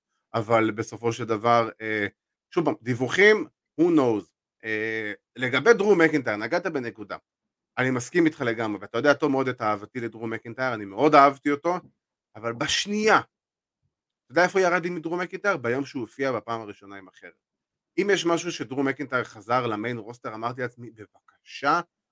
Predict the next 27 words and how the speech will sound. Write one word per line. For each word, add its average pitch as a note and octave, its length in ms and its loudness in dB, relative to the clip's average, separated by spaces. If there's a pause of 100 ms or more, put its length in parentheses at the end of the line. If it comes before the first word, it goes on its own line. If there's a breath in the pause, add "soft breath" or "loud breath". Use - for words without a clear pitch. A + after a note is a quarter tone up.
שלא A#2 580 -2
יהפכו C#3 460 -4
להיות, B2 420 -4
שלא A2+ 300 -6
הפכו D3 320 -4
אותו D#3 220 -2
למל A#2+ 340 -4
גיבסון B2+ 520 -4
מלב G#2 300 -2
אמיץ." - 520 -20 (1000)
וזה C3+ 160 -2
היה G#3 100 4
כזה G#3+ 500 4 (100)
ברור E3+ 540 6
שהם F3 240 2
יעשו D#3 540 4
את D3+ 80 0
זה, D#3+ 240 4 (380)
וזה C#3+ 320 0
לגמרי D3+ 540 4
הדמות E3 420 4
שלו D#3 320 2
היום, D3+ 380 2 (300)
הוא D3+ 120 0
לגמרי C#3+ 540 -2
בדמות C3 380 -6
הזאת, C3 280 -6